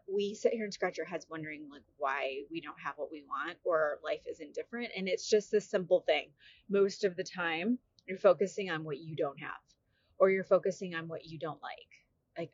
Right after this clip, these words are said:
"Oh man, these, these jeans are a little tight to squish into," right? <laughs> So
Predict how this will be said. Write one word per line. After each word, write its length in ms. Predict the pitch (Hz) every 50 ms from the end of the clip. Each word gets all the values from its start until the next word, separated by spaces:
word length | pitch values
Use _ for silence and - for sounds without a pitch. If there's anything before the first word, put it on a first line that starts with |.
| -
"Oh 140 | 220 202 180
man, 320 | 175 180 185 185 175 160
these, 280 | 165 160 156 151 - - _ _
these 160 | 170 160 156 -
jeans 340 | - 180 185 175 170 151
are 60 | 151 151
a 80 | 151
little 200 | 160 160 156 151 - -
tight 220 | 180 156 143 -
to 180 | - - - -
squish 400 | - - - - 151 151 - -
into," 380 | 143 135 151 - - 131 127 117
right? 300 | 127 143 185 226 - - - - - - 233 -
<laughs> 420 | 320 269 - 285 254 - - 262 - _ - 330 311 - - - - - - - 294 269 -
So 640 | - - - 269 247 233 226 220 214 214 208 196 -